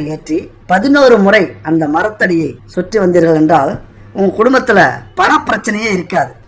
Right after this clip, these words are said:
அதுபோல வெள்ளிக்கிழமை காலை சுக்கிர உரையில சுக்கிரன்,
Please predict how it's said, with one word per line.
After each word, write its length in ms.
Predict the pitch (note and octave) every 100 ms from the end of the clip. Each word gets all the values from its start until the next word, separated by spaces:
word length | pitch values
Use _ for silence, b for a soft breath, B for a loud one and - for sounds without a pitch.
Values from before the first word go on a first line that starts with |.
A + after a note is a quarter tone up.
| - F#3
அதுபோல 360 | G#3+ A3+ D4 C#4+
வெள்ளிக்கிழமை 680 | G3+ B3+ D#4 - A#3+ G#3 D#3+ - -
காலை 360 | - G4+ B4 -
சுக்கிர 320 | - G#3+ B3+ C#4+
உரையில 340 | A#3 G#3+ F#3+ G3+ B3+ - -
சுக்கிரன், 500 | - A#3 A3 C#4+ C#4